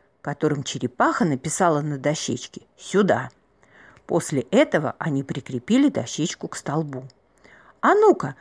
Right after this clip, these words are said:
пройдись несколько раз около столба», сказала черепаха. «Так, хорошо идёшь.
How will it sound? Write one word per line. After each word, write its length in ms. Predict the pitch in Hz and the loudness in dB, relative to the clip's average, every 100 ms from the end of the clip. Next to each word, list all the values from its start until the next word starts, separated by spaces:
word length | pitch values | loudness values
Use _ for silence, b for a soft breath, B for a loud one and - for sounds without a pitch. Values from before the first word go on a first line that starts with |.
| b - | b 0
пройдись 500 | 277 415 403 349 240 | 4 4 6 4 6
несколько 500 | 202 - 147 - 214 | 4 4 0 2 4
раз 280 | 415 440 - b b b b | 4 2 -6 b b b b
около 320 | 254 247 233 | 0 4 4
столба», 600 | 240 - 240 226 185 135 - | 4 2 2 4 2 2 -4
сказала 500 | - 180 165 147 120 | -4 0 2 2 0
черепаха. 800 | - 180 196 208 127 113 - - _ - | -2 0 0 -2 -8 -10 -12 -18 _ -8
«Так, 680 | 135 127 120 123 185 226 - | -4 -2 0 0 0 -2 -2
хорошо 640 | 277 349 359 - 165 151 | 2 4 2 0 0 2
идёшь. 360 | 170 170 214 208 | 0 0 -2 -2